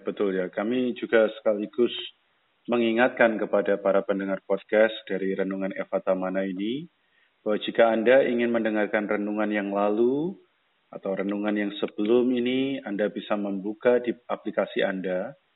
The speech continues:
ya, pada bagian podcast. Silakan pilih saja judul yang hendak Anda dengarkan, eh, nomor berapa, ya, di situ ada keterangannya,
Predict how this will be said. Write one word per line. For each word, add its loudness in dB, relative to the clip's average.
ya, -8
pada -4
bagian -6
podcast. 0
Silakan 2
pilih 4
saja 4
judul 0
yang 0
hendak 0
Anda -2
dengarkan, -4
eh, -12
nomor -4
berapa, 2
ya, -4
di -14
situ -2
ada -6
keterangannya, -4